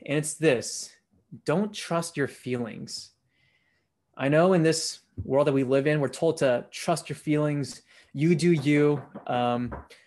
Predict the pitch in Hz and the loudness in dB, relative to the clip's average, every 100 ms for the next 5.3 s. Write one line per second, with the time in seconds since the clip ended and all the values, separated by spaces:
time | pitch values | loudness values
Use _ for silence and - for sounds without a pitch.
0 | _ - - 190 180 156 - - 113 107 | _ -14 -2 -2 0 -4 -4 -4 -4 -8
1 | - _ _ _ _ _ _ _ - 147 | -20 _ _ _ _ _ _ _ -6 -2
2 | 160 - 220 233 202 175 - 156 156 156 | -2 0 2 2 0 -4 -2 0 0 -2
3 | - _ _ _ - 123 120 117 120 _ | -10 _ _ _ -4 -2 0 -2 -6 _
4 | _ _ _ _ _ 147 156 143 131 123 | _ _ _ _ _ -2 0 -2 -2 -4
5 | 123 110 104 | -4 -6 -8